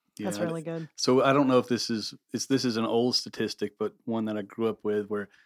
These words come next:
Speaker 1: people said if you, if you miss church once, it's okay. Um, if you miss twice in a row, um, you've about, you're about to create a habit. Three times
Speaker 2: Mm-hmm.
Speaker 1: missing a Sunday in a row,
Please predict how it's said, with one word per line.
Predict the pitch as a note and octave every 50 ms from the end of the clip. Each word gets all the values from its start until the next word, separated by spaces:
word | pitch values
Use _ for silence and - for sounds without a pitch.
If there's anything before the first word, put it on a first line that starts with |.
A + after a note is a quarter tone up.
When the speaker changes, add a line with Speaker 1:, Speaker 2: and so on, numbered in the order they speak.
| _ _ _ _ -
Speaker 1:
people | C3 B2 B2+ B2
said | - - A#2+
if | A#2 G#2+ -
you, | A#2+ A#2+ A#2+ A#2+ -
if | A2 -
you | B2 B2
miss | B2 C3+ C#3 C#3
church | - - - A#2+ A#2 A2+ -
once, | A#2+ A#2+ A#2 A2+ G#2+ G#2+ - - - - -
it's | - G#2+ -
okay. | A2+ G#2+ - - A2 A2 G#2+ G#2 G#2 G#2 _ _ _ _ _ _ _ _ -
Um, | G#2 G#2 G#2+
if | A2+ G#2+ -
you | A#2 A#2
miss | A#2+ A#2+ A#2+ A2+ - -
twice | - - C#3 C3+ C3+ B2 A#2 A2 - -
in | A2+
a | A2
row, | A2 A#2 B2 B2+ A#2+ A2+ A2 G#2+ G#2 G#2 _ _ _ _ _ _ _ _ -
um, | G#2+ G#2+ G#2+
you've | G#2+ G#2+ G#2+ - -
about, | - A#2+ A#2+ A#2+ -
you're | - A#2+
about | A2 A#2+ A2+ G#2+
to | -
create | - - A#2 A2+
a | G#2+
habit. | G2+ G#2+ A2 A2 G2 G2 E2+ -
Three | - B2+ C3+ D#3
times | F3+ D#3 C3 B2 A#2+ A#2+ G3+
Speaker 2:
Mm-hmm. | A3+
Speaker 1:
missing | A#3+ - - - A2+ A2
a |
Sunday | - - - A#2 A2+ A2+ A2 G#2+
in | G#2+
a | G#2
row, | A2 B2 B2+ B2 A#2+ A2+ A2 G#2+